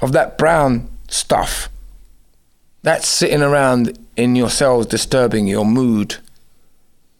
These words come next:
your potential. Because your nervous system's gonna go, "Your engine is not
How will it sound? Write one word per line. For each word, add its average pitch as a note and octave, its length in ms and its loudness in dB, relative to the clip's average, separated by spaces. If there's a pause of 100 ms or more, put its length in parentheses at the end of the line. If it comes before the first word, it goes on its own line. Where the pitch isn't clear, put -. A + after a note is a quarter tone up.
(240)
your B2 140 0
potential. - 680 -2 (1400)
Because C3+ 320 0
your C3+ 240 0
nervous D#3+ 380 2
system's B2+ 320 -2
gonna C3 180 0
go, A#2+ 320 2 (1700)
"Your A#2+ 120 -6
engine B2 360 2
is A2 100 0
not D3 300 -2